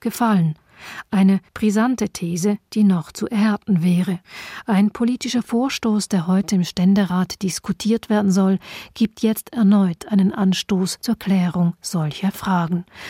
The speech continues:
Der sozialdemokratische Berner Ständerat Hans Stöckli verlangt darin, dass die Beziehungen zwischen Ostberlin und Bundesbern,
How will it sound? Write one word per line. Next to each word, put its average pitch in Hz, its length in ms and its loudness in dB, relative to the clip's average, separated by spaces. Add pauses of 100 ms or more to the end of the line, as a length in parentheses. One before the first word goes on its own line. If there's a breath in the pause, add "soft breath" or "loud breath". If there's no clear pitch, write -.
(340 loud breath)
Der 214 140 2
sozialdemokratische 208 1200 0
Berner 175 340 -2
Ständerat 190 680 0
Hans 202 180 0
Stöckli 214 360 -2
verlangt 208 540 0
darin, 208 360 2 (160 loud breath)
dass 220 160 -2
die 214 120 0
Beziehungen 214 680 0
zwischen 175 340 -4
Ostberlin 202 640 0
und 180 200 -2
Bundesbern, 196 720 2